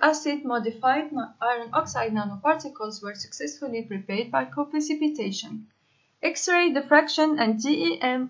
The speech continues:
investigations confirmed the formation, the formation of very small iron oxide nanoparticles in the cubic phase. Magnetization analysis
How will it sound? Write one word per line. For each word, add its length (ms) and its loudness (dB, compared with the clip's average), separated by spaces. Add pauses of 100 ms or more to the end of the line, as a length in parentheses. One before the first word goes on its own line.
investigations 1040 2 (260)
confirmed 520 4
the 80 4
formation, 800 0 (340)
the 100 -2
formation 640 0
of 180 0
very 220 2
small 400 0
iron 320 2
oxide 420 0
nanoparticles 1000 -8
in 100 -2
the 60 -10
cubic 480 -6
phase. 400 -8 (640)
Magnetization 1200 4
analysis 960 4